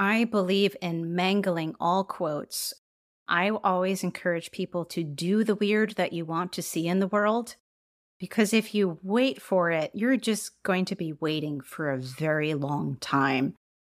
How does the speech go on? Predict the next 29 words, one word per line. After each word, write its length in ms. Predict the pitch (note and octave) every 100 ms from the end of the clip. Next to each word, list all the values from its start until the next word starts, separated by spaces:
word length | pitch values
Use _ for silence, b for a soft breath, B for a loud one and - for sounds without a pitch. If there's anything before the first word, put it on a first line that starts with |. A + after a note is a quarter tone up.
| -
So 240 | - G#3
if 200 | - F#3+
there's 220 | - A3 -
something 580 | - A4 - E4+ C4
that 180 | F#3+ E3+
you 240 | F3 G#3+ C4+
want 360 | A3 G3 D3+
to 180 | - D3
see, 680 | - - A3 B3+ E3 C3 - _ _ _ _ _ _
you 100 | A3
know, 200 | F3+ D3+ _ _ _ -
do 200 | A3+ A#4+
something. 580 | A3+ D#3 D3+ D#3 E3+ - _ _ _ _
There 500 | G3+ A3 A#3 A3+ A3 -
is 760 | G3+ F#3+ F#3 F3+ F3+ - - - _ -
so 340 | - - C4
much 360 | C4 B3 A#3 -
opportunity 1160 | F#3+ G3+ G3 F3 - G#3 A#3 A#3+ F#3+ F3 D#3+ D#3 -
now 580 | E3+ E3 D#3+ D#3+ D#3+ -
to 480 | - F3+ E3 D#3 D3+ _ -
put 160 | G3+
it 300 | G#3 G3+ - -
out 320 | D#3+ F#3 -
there 400 | F3 E3 D#3 D#3
in 180 | E3+ D#3 -
any 420 | E3+ F3 F3 E3+ -
type 340 | - F3 E3
of 220 | E3+ D3 D#3+
manner 680 | D#3 D#3+ F3+ F3+ C#3+ D3